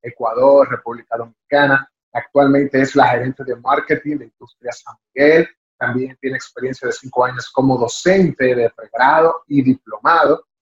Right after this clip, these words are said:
Es maratonista, de eso vamos a estar hablando durante esta entrevista en Hablando en Serio con Café. Es coach en entrenamiento en el Human Potential Institute y sobre todo algo que me llena mucho, de, de mucho placer conocer esta parte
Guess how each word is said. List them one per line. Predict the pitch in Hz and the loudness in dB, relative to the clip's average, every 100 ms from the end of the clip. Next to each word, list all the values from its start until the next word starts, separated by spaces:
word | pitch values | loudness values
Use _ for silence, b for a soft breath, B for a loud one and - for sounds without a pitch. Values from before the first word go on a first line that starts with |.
| _ | _
Es | 135 143 135 | -4 -2 0
maratonista, | 139 135 135 131 170 190 - - 151 160 | 2 2 2 2 4 4 2 0 2 0
de | 123 | -2
eso | 120 131 | -4 -2
vamos | 127 127 | -2 -4
a | |
estar | 120 - 123 | -6 0 2
hablando | - 127 131 127 117 - _ _ | 4 2 -2 -2 -2 -4 _ _
durante | 127 123 117 - 113 | -4 -2 -4 -4 -6
esta | - 131 | -6 -8
entrevista | 131 113 127 - | -12 -10 -12 -12
en | 113 | -14
Hablando | 113 120 | -12 -14
en | 117 | _
Serio | _ 120 117 | _ -8 -8
con | - - | -8 -10
Café. | - - 147 165 - _ _ | -4 -2 0 0 -2 _ _
Es | 131 - | -12 -12
coach | - 180 214 220 | -2 2 2 -2
en | 165 156 | -6 -2
entrenamiento | 147 151 147 139 143 156 160 143 151 147 | -2 0 0 0 -2 -4 -6 -2 -2 -2
en | 135 | -4
el | 131 117 - 147 | -14 -18 -10 -8
Human | 170 180 170 - | -4 0 0 -2
Potential | 127 - 151 - 160 160 - | -18 -12 -10 -4 -2 -2 -4
Institute | - 180 - _ 170 170 - _ _ | -12 -12 -14 _ -2 -2 -6 _ _
y | 175 | -4
sobre | 185 170 160 | 2 2 2
todo | 156 170 185 170 | 2 4 4 6
algo | 156 165 160 | 4 4 0
que | - | -2
me | 139 127 | -4 -4
llena | 131 147 | -6 -4
mucho, | 143 147 - 151 151 | -4 -6 -6 -4 -4
de, | 131 _ | -12 _
de | 123 | _
mucho | _ 147 | _ -18
placer | 139 127 - 131 135 _ _ - | -12 -12 -4 -4 -4 _ _ -10
conocer | 131 120 131 131 131 | -8 -8 -2 -2 -2
esta | _ 131 - | _ -8 -4
parte | 127 127 - 131 | -4 -4 -6 -8